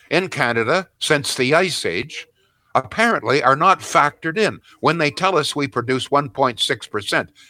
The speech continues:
they fail to tell us how much are we soaking up with the trees, the water.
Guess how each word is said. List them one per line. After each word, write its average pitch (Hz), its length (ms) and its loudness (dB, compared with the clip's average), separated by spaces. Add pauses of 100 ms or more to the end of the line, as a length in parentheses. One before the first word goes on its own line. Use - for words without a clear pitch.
(200)
they 147 140 2
fail 208 340 2
to 170 80 -2
tell 120 240 0
us 127 180 0 (120)
how 180 140 4
much 170 260 0
are 143 100 2
we 127 140 -2
soaking 135 540 -2
up - 260 -6 (400)
with 143 160 0
the 120 100 -4
trees, 107 460 -2
the 107 100 2
water. 98 380 2